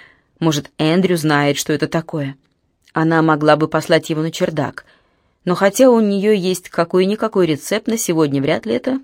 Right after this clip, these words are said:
поможет завтра. Тиффани покачала головой в ответ на предположение, что у нее есть собственная жаровня, и сказала: «Попробую добавить сегодня вечером вина. У вас есть еще рецепты,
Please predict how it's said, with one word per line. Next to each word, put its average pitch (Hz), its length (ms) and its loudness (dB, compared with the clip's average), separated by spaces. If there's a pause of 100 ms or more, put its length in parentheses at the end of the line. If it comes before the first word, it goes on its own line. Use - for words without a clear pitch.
поможет 135 480 0
завтра. - 420 -6 (1080)
Тиффани 277 360 4
покачала 208 440 2
головой 175 360 4
в 185 40 2
ответ 156 300 0
на 156 80 -2
предположение, 160 760 0
что 160 180 -2
у 160 40 4
нее 151 180 2
есть 156 200 -2
собственная 156 520 -2
жаровня, 175 440 2
и 143 40 -4
сказала: 202 520 -2 (580)
«Попробую 269 520 4
добавить 180 500 2
сегодня 151 460 0
вечером 220 420 0
вина. 131 380 -4 (760)
У 190 60 -2
вас 202 240 0
есть 220 280 -4
еще 185 260 -2
рецепты, 156 520 -2